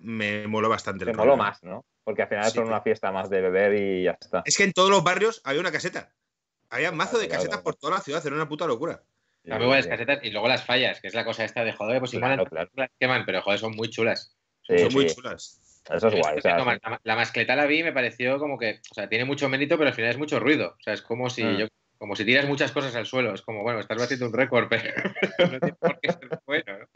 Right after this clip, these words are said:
Speaker 1: Y, y los
Speaker 3: Ya,
Speaker 1: perros,
Speaker 3: ya,
Speaker 1: tío, no
Speaker 3: ya
Speaker 1: sé,
Speaker 3: para
Speaker 1: ¿no hay
Speaker 3: ruido,
Speaker 1: infartos de
Speaker 3: sí,
Speaker 1: perros?
Speaker 3: sí, yo también.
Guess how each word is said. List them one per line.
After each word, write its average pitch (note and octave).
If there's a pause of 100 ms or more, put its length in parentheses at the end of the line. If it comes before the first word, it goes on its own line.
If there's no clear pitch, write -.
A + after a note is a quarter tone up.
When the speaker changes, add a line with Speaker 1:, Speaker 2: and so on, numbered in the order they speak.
(280)
Speaker 1:
Y, B2+
y D3+
los C#3
Speaker 3:
Ya, C3+
Speaker 1:
perros, D#3+
Speaker 3:
ya, C#3
Speaker 1:
tío, F3
no D#3+
Speaker 3:
ya D3
Speaker 1:
sé, D#3
Speaker 3:
para C#3
Speaker 1:
¿no C3+
hay D#3
Speaker 3:
ruido, F3
Speaker 1:
infartos C#3+
de C#3+
Speaker 3:
sí, -
Speaker 1:
perros? D3+
Speaker 3:
sí, A#2 (100)
yo A#2
también. G2+